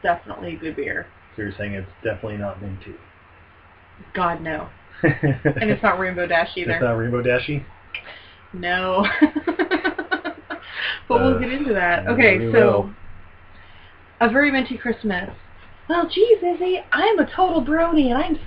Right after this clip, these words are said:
Speaker 1: super into My Little Ponies, and that doesn't sound familiar to me. That's because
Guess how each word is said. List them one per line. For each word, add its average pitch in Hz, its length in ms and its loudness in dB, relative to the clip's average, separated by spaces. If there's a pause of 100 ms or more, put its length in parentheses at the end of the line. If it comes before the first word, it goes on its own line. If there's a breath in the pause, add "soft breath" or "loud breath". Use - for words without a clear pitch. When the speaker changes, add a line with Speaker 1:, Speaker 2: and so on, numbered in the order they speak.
(100)
Speaker 1:
super 359 520 -2
into 349 300 0
My 330 100 6
Little 320 180 6
Ponies, 320 380 2
and 202 120 -4 (320 loud breath)
that 415 120 4
doesn't - 260 2
sound 320 180 8
familiar 294 400 2
to 220 80 -2
me. 240 400 0 (720 loud breath)
That's 190 240 2
because 294 380 8